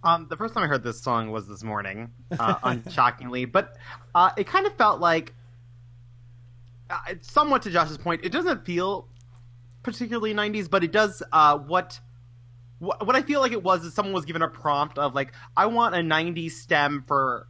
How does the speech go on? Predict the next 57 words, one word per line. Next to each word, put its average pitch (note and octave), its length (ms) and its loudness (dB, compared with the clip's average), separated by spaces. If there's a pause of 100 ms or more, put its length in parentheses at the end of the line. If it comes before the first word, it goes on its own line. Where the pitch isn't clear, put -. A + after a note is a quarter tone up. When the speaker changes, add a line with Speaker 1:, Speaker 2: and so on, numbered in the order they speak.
(160)
Speaker 1:
m-, B2+ 240 -8
my C#3 200 0
new C#3 160 -4
song C3 340 2
that B2+ 80 0
I'm B2 80 -4
working B2+ 340 -2
on." A#2 260 0
And, C3 280 -2 (480)
and D3+ 100 4
I, E3 200 2
yeah, D3+ 180 2
I D3+ 80 4
want F3 240 2
it - 40 -6
to - 60 -12
feel F3 320 -2
very, D3 280 0
I C#3+ 100 2
wanna D#3+ 160 0
have, D#3 120 0
like, C#3+ 120 -2
all D3 100 2
these C#3+ 140 -2
nineties C#3 480 -2
inflections A#2 840 -6
and, B2+ 240 -4
like, B2 260 -2
this, C#3 260 -2 (260)
and E3 100 -2
then D#3+ 400 -2
the C3 300 4 (140)
producer F3+ 500 2
pops - 420 -2
this E3 180 -2
out E3+ 120 6
and C#3 80 2
you're C#3+ 120 0
like, G3+ 120 -4
"Oh F4+ 80 2
yeah, D4 160 2
this A#3 180 -8
is, A3 120 -16
this B3 120 -8
is A#3 80 -12
what A#3 100 -2
I A3+ 60 2
was G#3+ 140 -4
thinking F3+ 360 -6
of." G2 140 -6
Yes. C3 360 -6 (160)
Speaker 2:
<laughs> - 160 0 (120)
Speaker 1:
Vague, G3 300 2 (320)
vaguely A#3+ 400 0
nineties, G#3 640 0 (280)
feels A#3+ 380 4
very G3+ 500 2